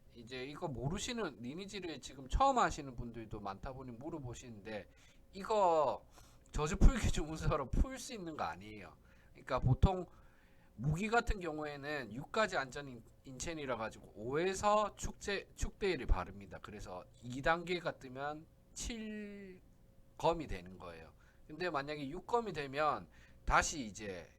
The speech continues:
이 저주데이를 발라가지고, 예, 다시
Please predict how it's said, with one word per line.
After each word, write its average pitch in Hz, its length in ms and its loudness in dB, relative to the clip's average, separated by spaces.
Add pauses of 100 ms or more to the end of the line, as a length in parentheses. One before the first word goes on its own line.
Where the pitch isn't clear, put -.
(220)
이 117 140 -14
저주데이를 143 720 0
발라가지고, 135 960 0 (600)
예, 85 240 -10 (600)
다시 143 540 0